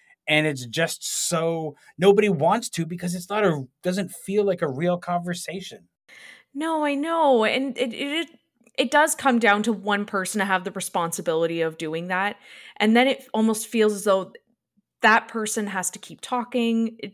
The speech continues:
Speaker 2: to a point where, are they dominating the conversation?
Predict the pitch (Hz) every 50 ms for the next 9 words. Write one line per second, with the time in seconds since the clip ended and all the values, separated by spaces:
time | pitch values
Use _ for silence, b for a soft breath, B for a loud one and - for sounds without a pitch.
0 | _ - - 220 208 208 214 - - 214 208 208 208 202 196 190 185 180 180 180
1 | 165 - - _ _ _ - 165 156 147 165 165 160 170 160 165 180 202 214 214
2 | 226 233 226 - 254 254 254 269 262 - 285 277 285 - - 359